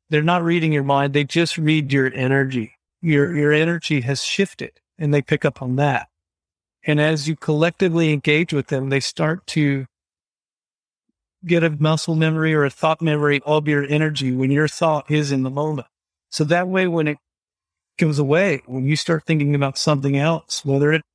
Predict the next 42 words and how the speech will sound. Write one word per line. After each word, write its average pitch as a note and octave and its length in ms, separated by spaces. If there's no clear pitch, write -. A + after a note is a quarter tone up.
past C#3 560
or C#3+ 120
future, C#3 580
or D3 140
you, E3 380
you E3 400
are D3+ 80
thinking D#3+ 400
about D#3 380
right D3 300
this D#3+ 180
second, F3 420
but D3+ 200
something D3 460
else, D#3+ 500
you're C#3+ 120
here F3+ 240
now, F3+ 360
but C3+ 140
you're C3+ 120
thinking D#3+ 420
about D3+ 200
something C#3+ 340
else. D3+ 420
You C#3+ 80
actually D#3 300
aren't F3+ 260
here C3 320
now. A2+ 300
If - 180
your E3 160
mind F#3 420
is C3+ 120
going E3 320
somewhere F3 380
else, C#3 600
that C#3 240
horse E3+ 280
picks - 340
up B2 160
on B2 160
it. - 120